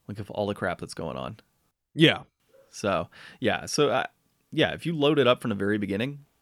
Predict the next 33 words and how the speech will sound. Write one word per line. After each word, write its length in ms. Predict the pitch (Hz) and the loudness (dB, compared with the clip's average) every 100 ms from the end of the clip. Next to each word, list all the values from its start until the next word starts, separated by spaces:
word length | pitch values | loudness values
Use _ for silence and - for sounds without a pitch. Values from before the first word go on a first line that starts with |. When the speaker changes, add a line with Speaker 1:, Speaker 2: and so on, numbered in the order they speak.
| _ _ _ - | _ _ _ -10
Speaker 1:
you're 340 | 107 113 104 92 | 0 2 2 -4
pretty 180 | - 107 | -6 -6
set 300 | - 101 - | -2 -2 -4
for 100 | 98 | -6
the 60 | 95 | -6
rest 160 | 90 | -6
of 40 | - | -6
the 80 | |
year, 200 | 92 107 | -6 -4
and 80 | 123 | -2
then 180 | 95 87 | -4 -6
there's 220 | 92 92 | -8 -8
no 120 | 90 | -6
issue. 260 | 76 - 71 - _ _ _ _ _ _ _ _ | -6 -6 -10 -14 _ _ _ _ _ _ _ _
But 240 | 117 117 - - - _ - | 2 2 0 -20 -20 _ 0
punishment-wise, 840 | 185 185 156 117 110 107 110 - - | 2 2 0 2 4 4 0 -4 -4
um, 540 | 113 113 110 104 104 104 _ _ _ _ _ _ _ _ _ _ _ _ _ - | 2 4 4 2 -2 -8 _ _ _ _ _ _ _ _ _ _ _ _ _ -6
huh, 340 | 196 180 123 92 - - - - - - | 0 4 2 0 -10 -18 -20 -20 -20 -10
we, 260 | 135 160 | -4 2
uh, 480 | 156 147 139 131 127 123 | 4 6 6 6 2 -2
you 140 | 131 | -2
know 120 | 160 | 0
what? 220 | 175 190 _ _ _ _ - _ _ _ _ _ - _ | 0 -2 _ _ _ _ -20 _ _ _ _ _ -20 _
I 100 | 160 | 0
know 120 | 185 113 | 2 0
what 60 | |
we'll 80 | 107 | -4
do. 280 | 104 107 131 _ _ _ _ - | -2 -4 -4 _ _ _ _ -6
If 200 | 127 127 | -6 -6
you 140 | 165 | -8
don't 340 | 170 160 170 113 | -2 -2 -2 -2
beat 180 | 151 | -2
it, 180 | 110 87 | -2 -4